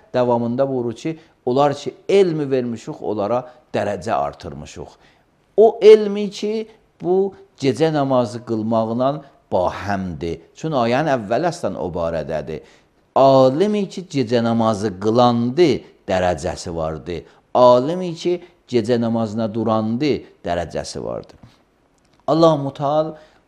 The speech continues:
bu izahat ki, gecə namazında Quranda veribdi,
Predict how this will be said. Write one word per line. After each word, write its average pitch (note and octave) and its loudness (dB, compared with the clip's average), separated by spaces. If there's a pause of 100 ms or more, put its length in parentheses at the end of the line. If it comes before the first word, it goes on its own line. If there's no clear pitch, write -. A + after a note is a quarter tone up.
(160)
bu - 0 (120)
izahat A#2+ -2 (120)
ki, G2 -12
gecə F#2+ -6
namazında F2+ -8
Quranda F2 -6
veribdi, C#3 -8